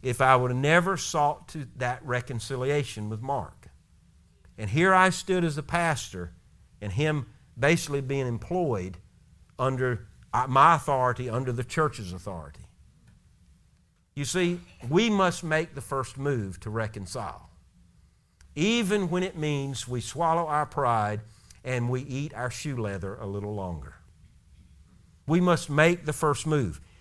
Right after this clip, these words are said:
David clarifies his intentions with Saul. He said, "He meant, he meant for him no harm, but my hand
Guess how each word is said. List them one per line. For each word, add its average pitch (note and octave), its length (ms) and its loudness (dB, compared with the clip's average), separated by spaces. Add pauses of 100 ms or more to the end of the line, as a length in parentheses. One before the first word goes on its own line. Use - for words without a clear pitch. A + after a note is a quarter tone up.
(240)
David F#3+ 680 8
clarifies F3 800 4
his C#3 180 -4
intentions C3+ 600 -4
with B2+ 160 -4
Saul. A2 520 -2 (720)
He C#3+ 120 0
said, C#3+ 220 4
"He C3+ 120 2
meant, F3 320 8 (400)
he E3 180 4
meant F3 380 6
for F3 180 4
him D#3+ 460 6
no E3 180 12
harm, D#3+ 500 4
but B2 460 10
my E3+ 360 10
hand D3+ 580 2